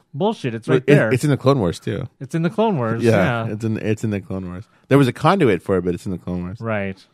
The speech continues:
Speaker 2: So
Speaker 1: So, I mean, yeah, that's definitely been, uh, that was established. That was a great scene. And then, I don't know if you picked up on it, uh, as they're leaving the cave, uh, you know,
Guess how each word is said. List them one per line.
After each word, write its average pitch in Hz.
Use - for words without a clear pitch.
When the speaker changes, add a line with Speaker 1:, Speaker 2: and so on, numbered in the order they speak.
Speaker 2:
So 165
Speaker 1:
So, 120
I 156
mean, 143
yeah, 131
that's 127
definitely 123
been, 110
uh, 101
that 117
was 113
established. 113
That 127
was 117
a 117
great 127
scene. 123
And 123
then, 127
I 120
don't 123
know 131
if 123
you 131
picked 135
up 131
on 120
it, 127
uh, 120
as 123
they're 120
leaving 123
the 117
cave, 131
uh, 117
you 139
know, 110